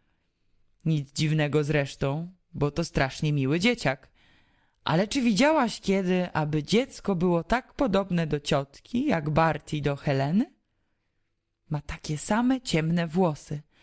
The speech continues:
i jest tak samo uparty. Nie posiada ani odrobiny podobieństwa do Rosalii. Norman Douglas utrzymuje żartem,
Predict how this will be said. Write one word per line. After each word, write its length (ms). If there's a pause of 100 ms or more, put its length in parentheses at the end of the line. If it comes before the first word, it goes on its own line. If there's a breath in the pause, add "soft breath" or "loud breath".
(340 soft breath)
i 120
jest 420
tak 240
samo 340
uparty. 640 (760)
Nie 120
posiada 580
ani 280
odrobiny 640
podobieństwa 760
do 140
Rosalii. 640 (1000)
Norman 440
Douglas 580
utrzymuje 640
żartem, 560